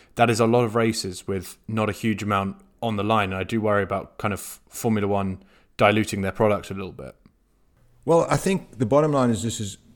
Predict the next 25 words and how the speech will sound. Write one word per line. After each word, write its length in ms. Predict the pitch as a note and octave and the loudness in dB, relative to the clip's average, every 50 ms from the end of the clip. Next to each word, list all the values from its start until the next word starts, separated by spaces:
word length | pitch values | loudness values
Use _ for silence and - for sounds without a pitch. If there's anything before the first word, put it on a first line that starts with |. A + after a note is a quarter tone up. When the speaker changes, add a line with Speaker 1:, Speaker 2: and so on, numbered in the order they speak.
| _ _ _ _ _ _ | _ _ _ _ _ _
Speaker 2:
only 360 | B2 C3+ D#3+ E3+ F3+ F3+ F3 | 0 2 2 2 2 2 2
in 100 | D#3+ D3+ | 2 2
the 60 | C#3+ | 2
Mercedes 500 | B2+ B2 A#2 - B2+ B2 A#2+ A#2+ A2+ G2 | 2 2 2 2 2 2 4 2 0 0
era 380 | A2 A2+ A2+ A2 A2 G#2+ G#2 G#2 | 0 2 2 4 4 4 4 4
and 120 | G2 G2 | 2 2
the 100 | G2 F#2+ | 0 -2
Schumacher 520 | - - - B2 B2 A2+ A2 A2 - - A2 | -4 -4 -2 0 2 2 2 0 0 -2 -4
era 420 | F#2+ G#2 G#2 G#2 G#2 G#2 G2+ F#2+ | -4 0 0 0 2 2 2 0
and 140 | F#2 F#2 F#2 | 0 0 -2
the 60 | F2+ | -4
McLaren 640 | E2+ D#2 - - D#2+ F#2 F#2+ - - A2+ A2 A2+ A2+ | -6 -8 -12 -10 -8 -8 -6 -2 2 2 4 4 4
era 260 | A2 G2+ G2+ G2 F#2+ F#2+ | 2 2 0 2 2 2
do 120 | F#2+ G2 | 2 2
I 40 | F#2+ | 2
remember 320 | F#2+ F#2+ G2 G#2+ A2 G#2+ | 2 2 0 0 0 2
anyone 380 | G#2 G#2 G#2+ G#2+ G2+ G2 G2+ G2 | 0 0 0 0 0 -2 -2 -2
worrying 320 | F#2 F#2+ G2 G2 G2 F#2+ | 0 0 0 0 0 -2
about 280 | F#2+ F#2 F#2+ F#2 F2+ - | -2 -2 -2 -2 -2 -4
third 220 | - F#2 F2+ - - | -4 -4 -4 -4 -6
place. 280 | F2+ D#2 C#2 D2+ - | -8 -8 -8 -8 -6
And 80 | F#2+ G#2 | -4 -4
this 160 | A#2+ B2 - | -2 -2 -2
is 60 | C#3 | -2
obviously 500 | A2+ A#2 A2+ B2 A#2 - - A2+ G#2+ G2+ | -2 -2 -2 -2 -4 -4 -4 -4 -4 -4